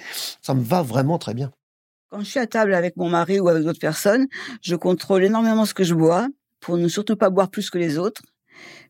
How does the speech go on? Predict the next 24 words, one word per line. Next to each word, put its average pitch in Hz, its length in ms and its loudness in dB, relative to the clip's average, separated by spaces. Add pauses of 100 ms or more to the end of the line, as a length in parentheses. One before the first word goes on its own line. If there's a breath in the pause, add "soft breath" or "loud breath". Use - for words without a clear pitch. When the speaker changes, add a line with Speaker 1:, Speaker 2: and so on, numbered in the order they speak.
Speaker 2:
Mais 190 380 2
je 170 120 -2
me 170 60 2
rattrape, 175 640 0
euh, 143 400 0
en 160 140 2
allant 165 200 2
me 175 80 0
servir 165 480 2
toute 170 220 -8
seule 180 240 2
à 151 80 2
boire, 170 360 0
euh, 95 220 -4 (240 loud breath)
à 143 140 0
la 143 100 2
cuisine, 170 680 0
euh, 120 260 0 (460 loud breath)
ou 156 120 0
dans 156 140 4
le 135 80 2
bar, 190 420 4
ou, 156 460 -4
ou 143 500 -6